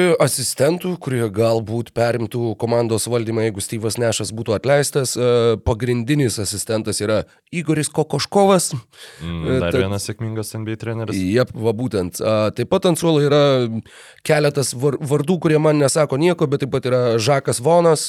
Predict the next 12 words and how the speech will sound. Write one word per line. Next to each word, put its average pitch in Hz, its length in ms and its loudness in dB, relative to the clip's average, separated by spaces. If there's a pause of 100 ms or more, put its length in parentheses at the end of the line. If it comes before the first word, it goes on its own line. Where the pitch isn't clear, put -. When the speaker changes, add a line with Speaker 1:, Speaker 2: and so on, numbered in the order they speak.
(140)
Speaker 1:
kuris 135 320 -2
Speaker 2:
Mm. 95 80 -8
Speaker 1:
trumpai 147 320 2
vadovavo 135 560 2
komandai, 131 460 2 (420)
yra 131 400 6
Tiago 139 420 2
Splitteris, 175 800 2
e, 131 160 4 (300)
yra 139 240 4
Royal 147 560 2
Ivy, 160 460 0